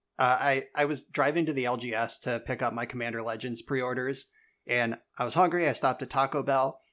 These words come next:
and in the time between I, when I ordered at the drive-thru and when I pulled up to the pay window, their system crashed,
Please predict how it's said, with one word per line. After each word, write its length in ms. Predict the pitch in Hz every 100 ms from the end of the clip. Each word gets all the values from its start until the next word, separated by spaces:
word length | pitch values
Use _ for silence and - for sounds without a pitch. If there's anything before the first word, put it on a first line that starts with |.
| _ _
and 160 | 143 143
in 160 | 165 208
the 60 |
time 320 | 202 139 143
between 480 | 151 143 - 139 135
I, 220 | 120 123 -
when 160 | 139 127
I 100 | 117
ordered 360 | 127 131 160
at 80 | 151
the 80 | 165
drive-thru 580 | 165 165 170 185 185 190
and 140 | 143 135
when 100 | 123
I 60 |
pulled 220 | 120 135
up 120 | 127 -
to 100 | 135
the 60 |
pay 220 | - 123
window, 460 | 120 139 156 175 185
their 160 | 139 135
system 400 | - 139 - 160
crashed, 480 | - 170 196 -